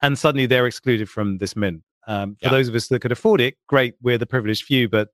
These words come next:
Speaker 1: a lot of people had honestly put together just enough. And at no point had Yuga said, "Listen, there's a potential, you know, this is, this is gonna be the biggest mint in history, and you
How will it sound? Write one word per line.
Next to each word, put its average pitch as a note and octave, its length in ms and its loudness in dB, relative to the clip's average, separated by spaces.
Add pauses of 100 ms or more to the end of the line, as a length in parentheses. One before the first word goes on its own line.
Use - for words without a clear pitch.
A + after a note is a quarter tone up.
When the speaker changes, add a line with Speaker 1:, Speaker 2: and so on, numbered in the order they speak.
(120)
Speaker 1:
a C3+ 60 0
lot F3 140 4
of - 20 0
people C3+ 240 2
had B2 140 2
honestly C3 420 0
put A#2+ 180 -6
together A2+ 320 0
just D3 360 0
enough. C3 360 0 (460)
And C#3+ 100 2
at D3+ 60 -2
no F3 160 4
point C3+ 220 0
had A#2 100 0
Yuga A2+ 240 0
said, G#2+ 380 -2
"Listen, A2+ 400 0 (320)
there's A2+ 140 -4
a A2 80 -6 (200)
potential, C3 400 -2
you B2 80 0
know, G2+ 140 0
this A2+ 160 -4
is, A2+ 100 -14
this B2 160 0
is B2 80 0
gonna A#2 140 0
be G#2+ 100 -4
the G#2 80 -4
biggest G#2 300 -2
mint G#2 160 -2
in G#2+ 80 -2
history, B2 400 2
and A2+ 100 -2
you A2+ 300 -4